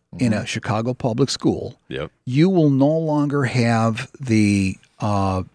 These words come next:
Speaker 1: y-, you have to pull your kid out of school. If you think it's a bad idea, you gotta take your kid out of that school.
Speaker 3: Yeah.
Speaker 1: And if you can't afford to take your kid out of that school,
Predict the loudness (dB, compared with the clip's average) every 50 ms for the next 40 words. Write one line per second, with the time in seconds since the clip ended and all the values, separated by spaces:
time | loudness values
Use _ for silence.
0 | _ _ _ _ _ _ _ _ _ _ _ _ _ _ _ -12 -12 -10 -4 -2
1 | 0 0 0 0 -4 -2 2 2 2 2 0 0 -2 -2 -2 -2 -4 -4 -6 -4
2 | -4 -2 -2 -2 -2 0 0 0 2 2 0 0 0 -2 -2 -4 -2 0 0 0
3 | 2 2 0 0 0 0 0 0 0 -2 -4 -8 -10 _ _ _ _ _ _ _
4 | _ _ _ _ _ _ _ _ _ _ _ _ _ _ _ _ _ _ -4 -2
5 | 0 0 0 0 -2 -4 -4 -4 -6 -8 -6 -6 -6 -6 -6 -8 -10 -10 -12 -12
6 | -14 -14 -14 -12 -12 -10 -12 -12 -16 _ _ _ -8 -8 -8 -8 -10 -18 _ _
7 | _ _ 0 2 2 2 2 2 0 0 0 0 0 0 0 0 0 -4 -8 -10
8 | -6 -2 0 0 0 0 0 -2 -2 -4 -6 -6 -10 -10 -10 -10 -8 -8 -10 -10
9 | -10 -12 -12 -12 -14 -14 -14 -12 -12 -10 -12 -14